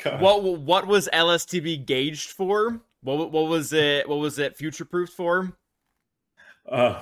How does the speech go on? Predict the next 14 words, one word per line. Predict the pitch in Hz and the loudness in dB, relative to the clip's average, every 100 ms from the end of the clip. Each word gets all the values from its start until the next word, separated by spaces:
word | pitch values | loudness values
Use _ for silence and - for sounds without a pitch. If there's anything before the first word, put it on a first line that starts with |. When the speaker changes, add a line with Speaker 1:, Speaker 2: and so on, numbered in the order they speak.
| - | -2
Speaker 1:
<laughs> | 151 - | -2 0
re-, | 165 139 139 151 135 123 | 2 4 4 2 0 -4
you | |
need | 135 143 120 | -2 -2 -2
relics. | 117 123 113 110 - | -4 -4 -4 -8 -8
Oh | 131 127 | -6 -6
my | 113 107 | -6 -6
gosh, | 113 127 | -6 -4
we're | 135 | -4
all | 127 | -4
gonna | 127 123 | -6 -6
need | 123 123 | -8 -8
six | - 135 127 - - | -8 -8 -8 -10 -12
E. | 123 127 131 | -10 -10 -10